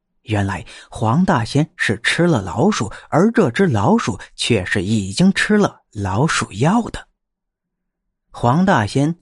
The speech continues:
也就因此中毒了。大姨再给黄大仙喂了一些解毒的药，可是为时已晚，黄大仙还是没能保住性命。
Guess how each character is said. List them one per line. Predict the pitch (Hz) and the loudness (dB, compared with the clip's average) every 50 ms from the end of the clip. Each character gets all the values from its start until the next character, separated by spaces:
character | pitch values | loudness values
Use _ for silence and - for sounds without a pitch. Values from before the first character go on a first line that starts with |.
| _ _ _ | _ _ _
也 | - 101 92 | -4 -4 -4
就 | - 98 95 | -2 -4 -2
因 | 95 107 117 123 131 | 0 2 4 4 4
此 | 127 - - - | 2 0 -4 -6
中 | - - 110 92 85 | -2 -2 -2 -2 -2
毒 | 87 87 - - 92 | -6 -8 -8 -8 -10
了。 | 90 104 - _ _ _ _ _ _ _ _ _ _ _ _ _ _ _ _ _ _ _ | -12 -12 -14 _ _ _ _ _ _ _ _ _ _ _ _ _ _ _ _ _ _ _
大 | - 202 190 180 156 | 0 2 2 4 4
姨 | 127 127 175 185 | 4 4 2 2
再 | - 214 190 151 | 4 2 2 2
给 | - 107 | 2 -2
黄 | 92 - - 107 120 165 | -2 0 0 2 2 4
大 | 180 160 123 | 4 2 2
仙 | 113 - 147 156 165 | 2 0 0 2 2
喂 | 190 196 156 | 4 2 2
了 | 110 98 | 2 2
一 | 110 143 | 0 0
些 | 135 - 165 | 2 0 0
解 | 160 - - - 90 80 82 | 0 0 -4 -6 -8 -8 -6
毒 | - 92 104 | -4 -4 -2
的 | 127 156 147 | 0 0 2
药， | 139 208 190 - _ _ _ _ _ _ _ _ _ _ | 2 0 0 -2 _ _ _ _ _ _ _ _ _ _
可 | - - 92 | -8 -6 -6
是 | 90 - - - - _ _ _ _ _ | -4 -4 -6 -6 -8 _ _ _ _ _
为 | - 104 101 104 113 117 127 | -4 -2 0 2 4 4 2
时 | 127 - - - 98 98 | 2 0 -2 -2 -2 -2
已 | 95 90 90 | -4 -4 -4
晚， | 90 92 - - - - _ _ _ _ _ _ _ _ _ _ _ | -4 -6 -6 -8 -12 -16 _ _ _ _ _ _ _ _ _ _ _
黄 | - - 120 117 131 180 190 | -6 0 0 2 2 2 2
大 | 190 170 123 104 | 2 2 0 0
仙 | - 135 143 | 0 0 0
还 | 143 - - 107 117 156 180 | 0 -2 -2 0 2 2 2
是 | - - | 2 0
没 | 127 95 98 104 117 | 0 2 2 2 4
能 | 120 131 143 | 4 2 2
保 | 139 - - - - | 0 -2 -4 -6 -6
住 | - 104 | -4 -4
性 | 107 - 196 196 - | -2 0 0 -2 -2
命。 | - - | -4 -10